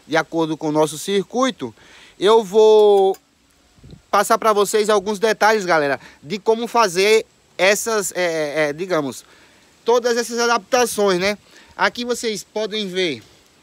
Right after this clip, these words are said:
mais aqui, próximo das placas, onde foi que eu coloquei as pontes de diodo, né? Uma maneira interessante de você ligar esse ponto de diodo também eu vou passar. Mais abaixo ali das placas tá os capacitores, não dá bem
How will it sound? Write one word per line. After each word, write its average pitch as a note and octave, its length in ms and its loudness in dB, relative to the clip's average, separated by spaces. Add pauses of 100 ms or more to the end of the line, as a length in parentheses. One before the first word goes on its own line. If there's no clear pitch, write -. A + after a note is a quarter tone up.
mais C3+ 400 -4
aqui, C#3+ 420 -6 (380)
próximo C3+ 320 -2
das C#3 220 -2
placas, G#2+ 420 -4 (400)
onde D3+ 240 -4
foi D#3+ 160 -6
que D3+ 80 -6
eu D#3 60 -4
coloquei D3+ 320 -2
as D3 120 -2
pontes C#3 300 -8
de C3+ 100 -6
diodo, C3+ 440 -2
né? D3+ 180 -6 (240)
Uma C3 160 -6
maneira D3+ 340 -2
interessante D3 540 -4
de C3 80 -14
você C#3 220 -8
ligar C3+ 200 -4
esse B2+ 120 -8
ponto B2+ 180 -10
de B2+ 140 -12
diodo B2 420 -6
também B2 220 -8
eu B2+ 80 -6
vou C3 80 -10
passar. C3 500 0 (380)
Mais A3 400 2
abaixo G#3 480 2
ali F3+ 180 0
das F#3 220 0
placas E3 360 0
tá F3+ 140 -2
os E3 80 -8
capacitores, E3+ 840 -2
não E3 140 -6
dá D#3+ 140 4
bem D3+ 180 -4